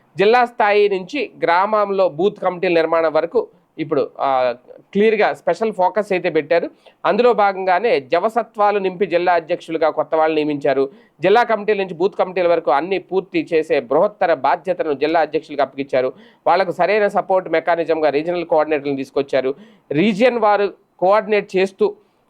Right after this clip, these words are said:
ఆ, జిల్లా అధ్యక్షులకు అవసరమైన సహకారం అందిస్తూ వాళ్ళతో పని చేయిస్తారు. అప్పుడే పని సులభతరం అవుతుంది అనేది జగన్మోహన్ రెడ్డి గారి ప్లాన్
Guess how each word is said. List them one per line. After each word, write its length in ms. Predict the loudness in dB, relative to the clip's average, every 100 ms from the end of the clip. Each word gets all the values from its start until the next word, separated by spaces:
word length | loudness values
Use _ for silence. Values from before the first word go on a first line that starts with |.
| -2
ఆ, 360 | 0 2 0 -2 -2
జిల్లా 240 | 2 4
అధ్యక్షులకు 640 | 2 0 -4 -2 -4 0 0
అవసరమైన 500 | 0 -2 -2 0 0
సహకారం 500 | -2 -2 0 0 0
అందిస్తూ 460 | -2 -6 -8 -8 -8 _ _ 0
వాళ్ళతో 340 | 2 2 0
పని 240 | 0 -2
చేయిస్తారు. 520 | 0 0 0 -2 0 0
అప్పుడే 320 | -2 -2 -4
పని 220 | -2 -4
సులభతరం 460 | -2 -2 0 0 0
అవుతుంది 420 | 0 -2 -2 0
అనేది 200 | 0 0
జగన్మోహన్ 460 | 0 0 0 0
రెడ్డి 160 | -2 -2
గారి 160 | -2 -2
ప్లాన్ 340 | -2 0